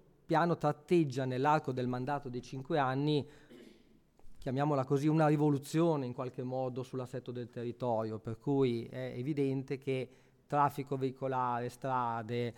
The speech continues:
eh, viabilità, impostazione, eh, c'era anche il discorso della città multipolare. Insomma, è chiaro che su tutto l'aspetto della,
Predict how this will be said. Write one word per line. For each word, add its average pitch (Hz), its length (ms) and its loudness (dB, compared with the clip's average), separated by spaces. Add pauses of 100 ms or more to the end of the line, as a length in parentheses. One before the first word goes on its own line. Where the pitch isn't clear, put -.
(280)
eh, 117 380 -4
viabilità, 127 1120 0
impostazione, 127 1300 -2 (280)
eh, 120 260 -6
c'era 135 180 -2
anche 131 140 -4
il 127 60 -4
discorso 135 420 -6
della 123 460 -6
città 123 640 0
multipolare. 127 880 -4 (240)
Insomma, 151 240 -2
è 156 60 2
chiaro 165 340 6
che 147 200 2
su 165 320 -2
tutto 214 300 -4
l'aspetto 156 720 -2
della, 127 720 0